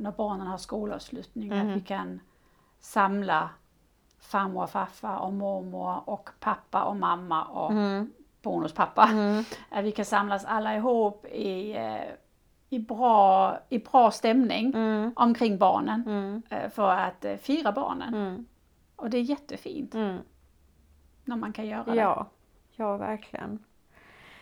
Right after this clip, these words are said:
Speaker 1: Så ditt liv idag, Lotta?
Speaker 2: Mm.
Speaker 1: Hur är ditt liv idag?
Speaker 2: Jo,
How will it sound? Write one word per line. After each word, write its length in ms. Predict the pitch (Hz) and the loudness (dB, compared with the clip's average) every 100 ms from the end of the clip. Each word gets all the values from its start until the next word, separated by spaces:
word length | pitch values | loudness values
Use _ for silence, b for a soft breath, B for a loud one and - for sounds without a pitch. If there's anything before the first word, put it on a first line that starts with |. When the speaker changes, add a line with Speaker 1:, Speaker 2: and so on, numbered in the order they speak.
| B B B B - | B B B B -20
Speaker 1:
Så 160 | - | 0
ditt 180 | 233 233 | 0 2
liv 280 | 254 262 240 | -2 0 -2
idag, 340 | 233 294 233 175 | 0 0 0 -2
Lotta? 420 | 185 - - 233 - - | -4 -6 -6 -6 -10 -6
Speaker 2:
Mm. 440 | 247 254 254 269 320 - _ _ _ _ _ _ _ | 0 2 4 2 0 -12 _ _ _ _ _ _ _
Speaker 1:
Hur 160 | - 269 | 2 4
är 140 | 214 | 4
ditt 140 | 208 214 | 2 -4
liv 240 | 208 196 | -4 -4
idag? 260 | 196 - 190 - | -4 -2 -4 -4
Speaker 2:
Jo, 520 | 208 233 247 277 320 | 0 4 4 4 0